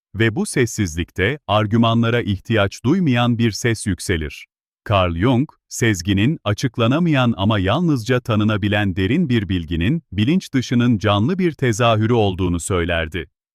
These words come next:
Bu ses konuşmaya başladığında, kesin bir şeylerin olduğunu hissedersiniz.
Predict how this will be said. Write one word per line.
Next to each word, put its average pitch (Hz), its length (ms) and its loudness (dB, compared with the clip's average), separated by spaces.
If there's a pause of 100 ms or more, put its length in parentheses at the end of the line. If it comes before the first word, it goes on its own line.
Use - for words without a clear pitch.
(200)
Bu 139 160 -4
ses 165 300 -4
konuşmaya 123 600 0
başladığında, 90 880 -2
kesin 180 400 0
bir 151 60 -4
şeylerin 120 460 -2
olduğunu 117 460 2
hissedersiniz. 87 1000 -4